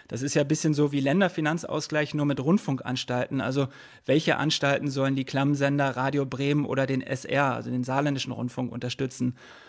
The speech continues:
Und darauf habe Seibicke geachtet, dass es einerseits bei den Aufträgen für den M D R keinen kef-Bezug gab und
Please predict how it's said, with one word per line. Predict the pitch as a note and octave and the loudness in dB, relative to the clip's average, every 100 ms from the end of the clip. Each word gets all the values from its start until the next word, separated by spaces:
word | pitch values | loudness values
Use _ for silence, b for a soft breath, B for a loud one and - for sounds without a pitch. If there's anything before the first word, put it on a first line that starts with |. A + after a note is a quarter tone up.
| B B | B B
Und | C3+ | 4
darauf | C3 D3+ E3+ | 4 4 4
habe | D#3 D#3 | 2 0
Seibicke | C#3 C#3 D#3 - D3+ | 2 2 0 0 0
geachtet, | C#3+ - C#3 D#3 - E3+ | 0 -2 -2 -2 0 0
dass | D3+ D3+ | 0 -2
es | C3 - | -8 -6
einerseits | C3+ C#3+ D#3 D3+ D#3 - | -2 0 2 2 0 -2
bei | C#3 | -2
den | C3+ | -2
Aufträgen | - D3 - - D3 D3 | -2 -4 -4 -2 0 -2
für | - | -2
den | C#3+ | -2
M | - C#3 | 0 0
D | C3+ | 0
R | - C#3 | 0 0
keinen | D3 C#3+ C3 B2 | 0 0 0 0
kef-Bezug | E3 F#3 - C3 - B2 | 0 0 -2 -8 -6 -6
gab | C3 B2+ D#3+ - B B B | -2 0 0 -2 B B B
und | E3 A#3+ - | 4 4 2